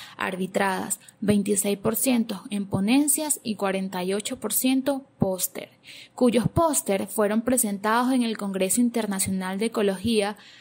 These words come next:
Feria de la Ciencia y Simposio, ganando premios por tan valorada información científica.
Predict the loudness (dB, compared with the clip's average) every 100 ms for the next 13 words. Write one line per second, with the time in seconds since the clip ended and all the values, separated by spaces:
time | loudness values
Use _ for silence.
0 | -20 -14 -10 0 4 4 4 2 -2 _
1 | _ _ _ _ _ _ _ _ _ _
2 | -20 -20 _ -20 _ _ _ -20 -20 _
3 | _ _ _ _ _ _ _ _ _ _
4 | _ -20 _ -20 _ -20 _ _ _ -6
5 | 0 4 4 2 2 4 4 2 0 0
6 | 0 2 -2 0 0 0 -4 -6 -2 0
7 | 4 4 4 2 2 0 0 2 4 2
8 | -2 -2 -4 -2 -4 -4 -4 -2 -2 0
9 | 0 2 2 0 -2 -16 -4 -2 0 0
10 | 2 0 0 0 0 0 0 -2 -4 -6
11 | -8 -10 -12